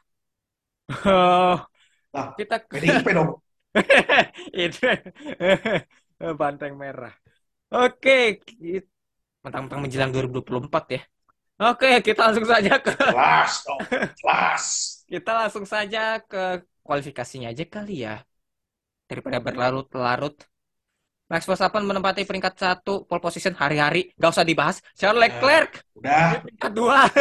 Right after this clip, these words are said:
Speaker 1: <laughs> Diikuti oleh Sainz Junior di peringkat tiga. Ferrari tuh, apa, dua tiga di sini. Tapi di sini ada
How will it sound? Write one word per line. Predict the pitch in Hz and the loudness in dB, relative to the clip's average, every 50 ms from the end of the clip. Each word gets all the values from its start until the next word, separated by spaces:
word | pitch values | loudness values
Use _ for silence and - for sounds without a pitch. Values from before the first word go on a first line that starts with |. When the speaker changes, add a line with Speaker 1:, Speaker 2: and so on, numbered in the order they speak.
| 247 - - 294 247 - - - | 2 4 2 2 2 0 -2 -6
Speaker 1:
<laughs> | - 339 - _ _ - - - _ _ 254 | -14 -14 -14 _ _ -20 -20 -20 _ _ -12
Diikuti | 220 - - 233 240 - 262 262 | -12 -10 -8 -8 -8 -6 -6 -8
oleh | 254 247 | -8 -8
Sainz | - 233 226 233 208 - | -8 -8 -8 -8 -10 -10
Junior | 220 220 208 214 214 220 240 254 247 247 226 196 - - _ _ _ _ _ _ _ | -10 -8 -8 -6 -6 -4 -4 -4 -4 -6 -8 -12 -16 -20 _ _ _ _ _ _ _
di | - 185 - | -12 -10 -8
peringkat | 190 185 185 196 - - | -6 -4 -4 -6 -6 -4
tiga. | 180 165 156 139 135 135 - | -4 -2 0 0 -2 -4 -4
Ferrari | 175 170 180 185 196 214 214 208 202 196 202 _ _ - | -2 0 0 0 0 -2 -2 -4 -4 -6 -10 _ _ -8
tuh, | 196 190 190 190 185 185 - _ _ _ _ | -4 -4 -2 -4 -4 -6 -10 _ _ _ _
apa, | - 156 - 151 160 | -16 -12 -10 -10 -6
dua | 151 151 156 151 | -4 -4 -4 -4
tiga | - 160 143 127 - 131 123 - - | -6 -8 -10 -8 -6 -6 -6 -4 -6
di | - | -8
sini. | 127 - - 135 131 127 123 120 117 - _ - - - - - _ _ _ - | -12 -8 -6 -6 -4 -4 -6 -8 -10 -12 _ -20 -20 -20 -20 -20 _ _ _ -2
Tapi | 151 160 - - 254 247 | -2 -2 0 0 0 0
di | 233 202 | 0 0
sini | - 240 262 247 | 0 2 2 2
ada | 202 185 | 2 2